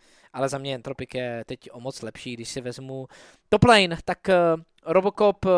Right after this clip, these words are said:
proti Bobistovi za mě vyrovnaný s lehkým edgem pro Roba. Eh, tam v jungli pak vidím tu naši největší výhodu, prostě Things, eh, Things tu sérii bude muset vyhrát, jestli máme vyhrát, tak to bude muset být na Thingsovi.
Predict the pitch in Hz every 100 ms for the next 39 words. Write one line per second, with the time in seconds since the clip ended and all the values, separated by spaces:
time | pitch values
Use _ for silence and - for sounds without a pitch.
0 | 170 160 156 - _ _ 180 180 - 180
1 | 170 143 165 165 170 185 170 170 160 165
2 | 170 170 170 160 156 165 160 160 160 -
3 | 160 175 160 156 160 143 131 147 160 143
4 | 143 _ 127 131 131 131 _ _ _ _
5 | 160 165 160 151 143 156 156 160 156 147
6 | 151 151 151 - 151 156 156 147 151 139
7 | 131 139 123 127 - - 139 135 - 127
8 | 123 120 151 - 170 160 160 151 156 180
9 | 147 123 139 120 - 127 139 131 127 135
10 | 143 131 120 139 135 - 135 131 - 127
11 | 135 120 127 131 139 131